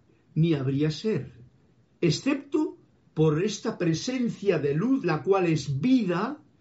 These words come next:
mediante la cual estas experiencias, las que tenemos cada uno cada día en su,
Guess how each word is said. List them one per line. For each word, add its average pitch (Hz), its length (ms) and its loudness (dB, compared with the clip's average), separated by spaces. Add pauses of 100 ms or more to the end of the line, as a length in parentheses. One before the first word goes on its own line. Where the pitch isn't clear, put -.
(320)
mediante 147 760 2
la 127 200 -4
cual 180 560 2 (300)
estas 220 300 0
experiencias, 226 880 2
las - 140 -12
que - 120 -6
tenemos 165 360 -2
cada 160 240 -2
uno 185 280 2
cada 131 240 -2
día 170 260 2
en 131 160 0
su, 214 340 -4